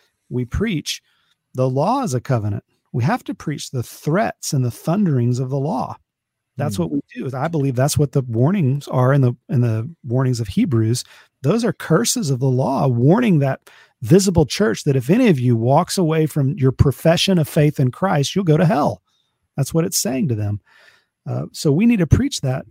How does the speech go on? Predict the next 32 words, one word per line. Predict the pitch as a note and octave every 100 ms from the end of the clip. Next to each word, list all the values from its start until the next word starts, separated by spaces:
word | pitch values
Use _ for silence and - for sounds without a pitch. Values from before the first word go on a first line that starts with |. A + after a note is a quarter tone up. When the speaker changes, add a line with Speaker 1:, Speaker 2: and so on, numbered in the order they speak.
| _
Speaker 1:
as | - D#3+ D3+
pastors | - E3+ F3+ - C#3
that | C3 C#3+
way, | C3+ G3 C#3+ B2 - - _ -
but | C#3+
it's | -
wrong | C3 F#3+ A3+
to | E3+
just | D3 A#2+
leave | B2 A3+ D4
it | D3+
there. | B2+ A2 - _ -
And, | C3+ -
and | C3
Hebrews | B2 B3 G#3 E3
didn't | A#2+ D#3
just | D3 D3
leave | D3+ A#3 D4+
it | G#3+
there. | C3+ A2 - -
The | C#3+
Speaker 2:
Hmm. |
Speaker 1:
warnings | C3+ F#3 B3 G#3 D#3 D3+
are | C3
there, | A2+ G#2+ G#3 A#3 B2 B2+ - _ _ _
but | D#3 D#3
then | F3+
they're | F3+ D3 C3
closely | - - G#3 C#4 C#4 - D3
followed | B2 F3 E3+ D3+ D3+
up | G3 D3 - -
with | C3+ B2 A#2+